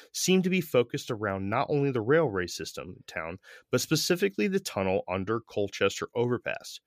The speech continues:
This overpass is now famously known as Bunny Man Bridge and has become a very famous destination for paranormal investigators from around the world. The legend of Douglas Griffin,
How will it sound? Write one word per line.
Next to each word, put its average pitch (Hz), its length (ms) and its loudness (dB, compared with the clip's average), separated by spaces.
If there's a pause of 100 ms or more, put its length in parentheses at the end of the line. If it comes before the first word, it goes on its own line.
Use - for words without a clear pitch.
(400)
This 143 220 4
overpass 117 580 0
is 110 100 -6
now 113 160 2
famously 170 560 0
known 131 320 4 (400)
as 104 140 0
Bunny 87 240 -2
Man 87 220 -2
Bridge 117 500 2 (280)
and 110 80 -6
has 113 120 0
become 117 380 -2
a 101 40 -4
very 135 440 4
famous 156 520 2
destination 156 640 2
for 143 140 -4
paranormal 110 560 0
investigators 107 640 -2
from - 140 -6
around 92 260 -2
the 82 140 -4
world. 127 360 2 (580)
The 117 80 4
legend 120 340 4
of 135 120 -2
Douglas 120 360 2
Griffin, - 400 0